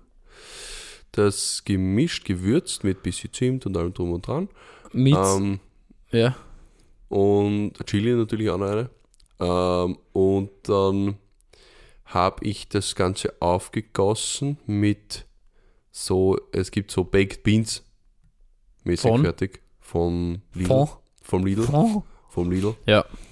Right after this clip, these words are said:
Speaker 1: Ähm, das damit aufgegossen, weil nochmal Proteinquelle und geil.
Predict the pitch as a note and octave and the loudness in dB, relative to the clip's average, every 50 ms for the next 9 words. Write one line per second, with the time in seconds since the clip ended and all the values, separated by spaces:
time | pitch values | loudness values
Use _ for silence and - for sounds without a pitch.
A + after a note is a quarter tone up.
0 | - - - - - - - - - - F2 F2 F2 F2 F2 F2 F2 F2+ F2+ - | -20 -20 -20 -20 -20 -20 -20 -14 -6 -2 0 2 2 2 0 -2 -2 -6 -8 -6
1 | - G2+ F#2 F2+ - - F2 - G#2 F#2+ G2+ G2+ - - G2 F2 E2+ F2+ F2 F2+ | -4 -4 -4 -4 -4 -6 -6 -6 -4 -2 -2 -2 -2 -2 -2 0 0 0 0 -2
2 | G2+ F2+ - - F#2 - E2+ D#2+ F#2+ G2 - - F#2+ F#2 G#2+ C3 C3+ - - E2+ | -4 -4 -2 -4 -4 -2 -2 -2 -2 -2 0 0 0 2 0 -2 -2 -4 -6 -8
3 | E2+ E2 - - D#2+ D#2+ E2 C3+ D3+ | -8 -8 -4 -2 0 2 2 0 -2